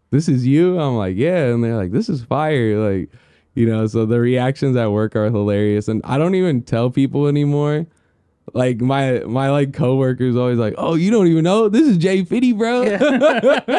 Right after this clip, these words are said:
Speaker 1: <laughs> And I just be dying, bro. So I just let him do the talking for me, you know? I got a couple cool-ass, uh, coworkers that I have that just, every time there's somebody new who doesn't know, they're like, "Yeah, you're looking at Jay Fitty. I don't know if you know this guy."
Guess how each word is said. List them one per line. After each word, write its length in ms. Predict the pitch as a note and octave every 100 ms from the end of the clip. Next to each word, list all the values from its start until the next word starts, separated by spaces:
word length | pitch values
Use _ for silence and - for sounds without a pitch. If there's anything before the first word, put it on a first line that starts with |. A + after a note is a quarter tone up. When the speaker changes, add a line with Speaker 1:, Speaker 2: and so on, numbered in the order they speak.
| -
Speaker 1:
<laughs> 20 |
And 540 | B3 G#3+ A3+ - - F#3
I 140 | G3+
just 180 | A#3+ A3
be 160 | G3+
dying, 440 | D#3 D3 D#3+ D#3+ D#3
bro. 200 | D#3+ D#3+
So 80 | D#3+
I 120 | D#3+
just 140 | D#3+
let 180 | D#3+ D#3
him 100 | D#3
do 100 | D3+
the 120 | D3+
talking 440 | D#3+ D#3+ D3 D3 D3
for 240 | C3+ C#3
me, 200 | C#3 C#3
you 60 | C#3
know? 240 | C#3 C#3
I 100 | C3+
got 160 | C3 C3+
a 60 | B2
couple 320 | C3 A2+ A#2
cool-ass, 540 | - A2 A2+ A2 A2
uh, 400 | - A2 G#2+ G2+ G2 _ _ _ _
coworkers 520 | - A2+ A2+ G#2+ G#2+ G2
that 120 | G#2
I 120 | G2+
have 280 | A#2 G2 F#2+
that 200 | G2 F2+
just, 340 | G2 F#2+ - - _ _ _
every 240 | A2 A2+
time 240 | A2+ G#2+ G#2
there's 200 | G2+ G#2
somebody 360 | G#2 G2 F#2+
new 260 | F#2+ F#2+ G2
who 80 | G2+
doesn't 300 | F#2+ F#2 F#2
know, 280 | F#2 F2+ F#2
they're 140 | F#2
like, 180 | G2+ G2 F#2
"Yeah, 180 | F#2+
you're 200 | F#2 G#2+
looking 300 | A#2 A2+ A2
at 200 | A2 G#2
Jay 240 | G#2 A2+ G#2+
Fitty. 420 | G#2+ A#2 A2 G#2+
I 40 | A2
don't 160 | A2+
know 100 | A2+
if 100 | A2
you 80 | G#2
know 260 | G#2 A#2+ A#2+
this 120 | G#2
guy." 360 | G#2+ G#2 G2